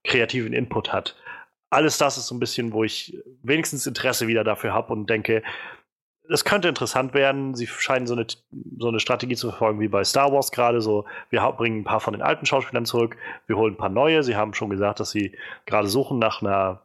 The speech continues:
ähm, weiblichen Schauspielerin um die achtzehn, neunzehn Jahre rum, die halt eine der Hauptrollen ausfüllen soll. Also wahrscheinlich ähnlich wie bei Star Wars, dass man so dann mit diesem Film vielleicht den Staffelstab überreichen will.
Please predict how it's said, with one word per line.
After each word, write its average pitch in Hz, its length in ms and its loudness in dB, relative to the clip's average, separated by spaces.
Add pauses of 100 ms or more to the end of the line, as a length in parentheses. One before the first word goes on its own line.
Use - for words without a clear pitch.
(160)
ähm, 95 280 -2
weiblichen 113 440 0
Schauspielerin 107 480 0
um 101 140 -6
die 104 120 -2
achtzehn, 113 300 -2
neunzehn 98 240 -2
Jahre 151 240 4
rum, 135 260 2 (320)
die 117 140 0
halt 107 160 2 (220)
eine 117 200 0
der 110 120 0
Hauptrollen 117 360 2
ausfüllen 110 460 0
soll. 104 280 2 (480)
Also 104 360 0 (140)
wahrscheinlich 131 460 2
ähnlich 127 320 -2
wie 123 80 0
bei 110 140 2
Star 113 260 4
Wars, 110 140 4
dass - 180 -4
man 104 140 -2
so 104 80 0
dann 101 260 -2
mit 101 140 -4
diesem 104 180 -4
Film 104 220 -2
vielleicht 104 300 -4
den 95 120 -4
Staffelstab 113 720 0
überreichen 101 560 0
will. 104 240 2